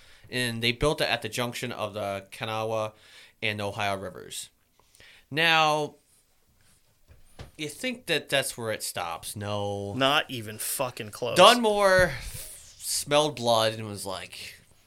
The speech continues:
Speaker 1: "Run, rabbit, run." 'Cause he was like, "I'm coming for your asses." And he did. He followed them across the Ohio River, and he was dogging them down.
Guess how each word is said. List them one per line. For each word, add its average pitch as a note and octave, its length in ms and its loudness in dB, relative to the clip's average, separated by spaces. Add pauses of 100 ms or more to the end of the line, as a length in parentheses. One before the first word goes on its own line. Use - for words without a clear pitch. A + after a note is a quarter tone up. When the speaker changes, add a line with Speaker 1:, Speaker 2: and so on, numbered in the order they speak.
(260)
Speaker 1:
"Run, F#3 460 -2
rabbit, E3 420 -6
run." D#3+ 540 -6 (200)
'Cause C#3+ 280 -6
he - 140 -10
was D3+ 140 -6
like, D3+ 260 -4 (300)
"I'm A#3+ 200 2
coming C4+ 340 2
for G3 160 0
your C3+ 220 2
asses." G#2+ 600 -4 (880)
And A#2+ 180 -8
he D3 140 -6
did. D3+ 300 -2
He E3+ 200 -10
followed C3 580 0 (280)
them A#2+ 140 -4
across C#3+ 420 0
the F3+ 80 0
Ohio E3 320 2
River, B2 440 -6 (540)
and A2+ 680 -2
he C3 480 -8
was B2 380 -6
dogging B2 380 0
them B2+ 160 -4
down. G#2 400 -4